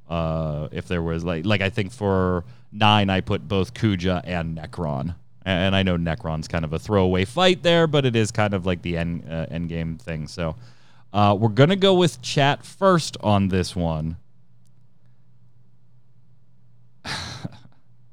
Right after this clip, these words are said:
Do we, do we even need to, like, speculate? Like, do we need to? Or are we sure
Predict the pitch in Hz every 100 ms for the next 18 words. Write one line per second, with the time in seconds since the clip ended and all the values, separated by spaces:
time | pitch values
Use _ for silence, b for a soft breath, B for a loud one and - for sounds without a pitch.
0 | - - - - - - - - - -
1 | 110 110 113 113 78 123 165 220 202 160
2 | 156 135 135 110 98 90 - 101 - 101
3 | 98 95 95 - - - - - - 107
4 | 110 143 143 139 131 139 135 131 120 -
5 | - - - - - - 113 107 117 -
6 | - 101 98 92 90